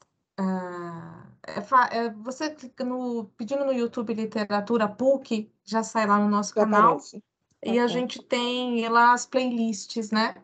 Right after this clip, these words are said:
Speaker 1: E aí tem uma
Speaker 2: Sim.
Speaker 1: playlist de cursos, o nosso vai, vai estar ali.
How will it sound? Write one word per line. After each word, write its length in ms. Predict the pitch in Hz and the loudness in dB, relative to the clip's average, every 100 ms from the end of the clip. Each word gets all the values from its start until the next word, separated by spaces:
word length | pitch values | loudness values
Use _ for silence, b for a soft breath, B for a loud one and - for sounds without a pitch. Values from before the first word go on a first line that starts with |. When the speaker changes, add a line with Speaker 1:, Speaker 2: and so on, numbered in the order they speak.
| _ _ _ | _ _ _
Speaker 1:
E 60 | 208 | 2
aí 160 | 214 226 | 2 2
tem 120 | 233 | 4
uma 140 | 226 | 4
Speaker 2:
Sim. 60 | 226 | 2
Speaker 1:
playlist 520 | 240 240 220 226 - | 0 0 -2 -6 -8
de 180 | 214 233 | -10 -10
cursos, 760 | - 240 240 247 - 285 277 | -8 -2 -2 -2 -2 -2 2
o 100 | 269 | 2
nosso 380 | 262 240 247 285 | 4 4 2 -2
vai, 520 | 254 254 254 254 254 240 | 0 0 0 -4 -6 -6
vai 200 | 247 247 | -6 -6
estar 380 | - - 247 | -4 0 2
ali. 340 | 262 269 214 | 2 0 -2